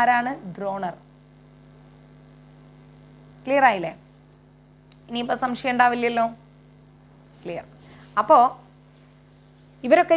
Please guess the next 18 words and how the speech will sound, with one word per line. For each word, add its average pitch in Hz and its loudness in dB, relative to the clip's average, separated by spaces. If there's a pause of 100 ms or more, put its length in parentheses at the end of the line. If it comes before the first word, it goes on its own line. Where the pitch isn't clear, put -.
യുദ്ധത്തിൽ 302 2 (120)
മരിച്ചു 240 -2
പോകുമോ 285 4
എന്നുള്ള 277 0 (100)
ഒരു 254 -4 (240)
പേടി 247 0 (120)
അർജുനൻ 220 -4
ഉണ്ടായിരുന്നു. 180 -4 (200)
ആ - 4 (160)
പേടി 277 0
കൊണ്ടാണ് 247 2
അർജുനൻ 247 -6 (100)
യുദ്ധം 202 -8 (120)
ചെയ്യാൻ 220 0 (640)
നിൽക്കാത്തത്, 190 -10 (640)
യുദ്ധത്തിൽ 220 -4 (120)
നിന്ന് 214 0 (600)
പിന്മാറാൻ 220 -2